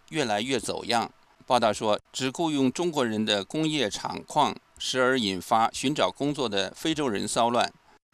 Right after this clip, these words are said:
香港晨报报道说，最近几年，中国人在非洲并不受当地人善待，非洲不少国家对中国人下达了驱逐令。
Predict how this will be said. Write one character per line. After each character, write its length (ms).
香 240
港 160
晨 180
报 140
报 120
道 160
说， 380
最 160
近 180
几 140
年， 320
中 140
国 140
人 160
在 180
非 160
洲 260
并 160
不 140
受 260
当 200
地 100
人 200
善 280
待， 240
非 160
洲 120
不 120
少 160
国 180
家 180
对 200
中 180
国 80
人 180
下 200
达 100
了 100
驱 220
逐 200
令。 200